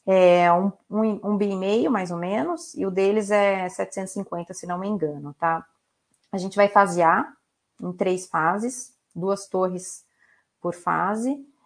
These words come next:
e a ideia de lançamento depende muito de um, de uma questão que tem em São Paulo, que é o, o sepac,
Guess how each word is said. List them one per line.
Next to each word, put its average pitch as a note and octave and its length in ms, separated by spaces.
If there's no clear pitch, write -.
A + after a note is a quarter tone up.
e F#3+ 640
a F#3+ 180
ideia G3+ 400
de G#3 100
lançamento G#3 540
depende G3 400
muito G3 320
de G3 80
um, G3 460
de F#3 40
uma F#3 160
questão F#3 400
que F3+ 80
tem F#3 220
em - 20
São F3 220
Paulo, F#3 320
que F#3+ 160
é F3 60
o, F3 320
o F3 40
sepac, F3 600